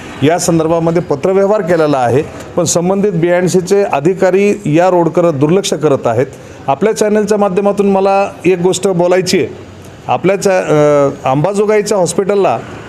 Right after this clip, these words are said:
आज आपण जर फिरून पाहिलं तर बऱ्याच मोठमोठ्या इमारती, अद-, अद्ययावत इमारती उभ्या आहेत. मग या इमारतीसाठी निधी येतो आणि ह्या रोडसाठी का निधी उपलब्ध होऊ शकत नाही? तर मी आज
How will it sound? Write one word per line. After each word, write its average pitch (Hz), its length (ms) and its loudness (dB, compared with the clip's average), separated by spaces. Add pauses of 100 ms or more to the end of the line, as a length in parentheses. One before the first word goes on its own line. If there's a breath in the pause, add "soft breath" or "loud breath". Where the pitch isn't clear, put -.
(340)
आज 208 220 0
आपण 208 300 0
जर 220 100 0
फिरून 202 320 2
पाहिलं 196 340 0
तर 208 260 -2 (560)
बऱ्याच 214 440 0 (140)
मोठमोठ्या 190 600 2 (140)
इमारती, 180 540 0 (1000)
अद-, 139 360 -4
अद्ययावत 202 500 0
इमारती 214 360 0
उभ्या 180 240 2
आहेत. 143 160 2 (480)
मग 180 140 0
या 196 140 4
इमारतीसाठी 190 720 0
निधी 202 280 2
येतो 165 380 0 (1000)
आणि 214 500 0
ह्या 156 180 0
रोडसाठी 226 480 2
का 240 180 -2
निधी 226 220 2
उपलब्ध 196 360 0
होऊ 180 220 2
शकत 135 380 0
नाही? 120 220 0 (720)
तर 143 60 2
मी 165 140 2
आज 196 320 0